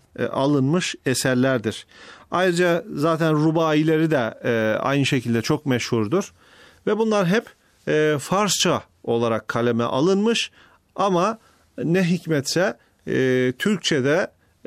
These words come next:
e, Celaleddin Rumi Mevlana Türkler arasında çok daha tutulmuştur. Çünkü farklı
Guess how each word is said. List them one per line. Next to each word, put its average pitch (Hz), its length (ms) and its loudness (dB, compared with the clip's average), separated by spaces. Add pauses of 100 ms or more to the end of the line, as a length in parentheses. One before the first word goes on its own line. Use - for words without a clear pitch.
e, 123 500 0
Celaleddin 160 580 0
Rumi 160 360 2
Mevlana 139 540 2
Türkler 175 480 -2
arasında 131 800 -2 (300)
çok 185 280 0
daha 127 500 -2
tutulmuştur. 131 760 -2 (280)
Çünkü 175 340 -2
farklı 165 540 0